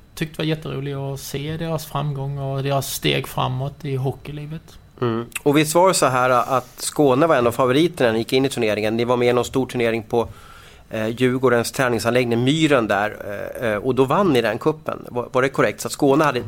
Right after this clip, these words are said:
Speaker 2: hade ett bra lag?
Speaker 1: Nej, vi vann inte i Stockholm, men vi hade ett jättebra lag.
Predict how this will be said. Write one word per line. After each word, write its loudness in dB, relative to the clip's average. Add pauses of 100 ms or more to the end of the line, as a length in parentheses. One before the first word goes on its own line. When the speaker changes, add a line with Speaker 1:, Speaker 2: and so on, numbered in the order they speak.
Speaker 2:
hade -2
ett -4
bra 2
lag? -2
Speaker 1:
Nej, 2
vi 4
vann 4
inte 0
i -2
Stockholm, -4
men -4
vi -2
hade 0
ett -4
jättebra -4
lag. -2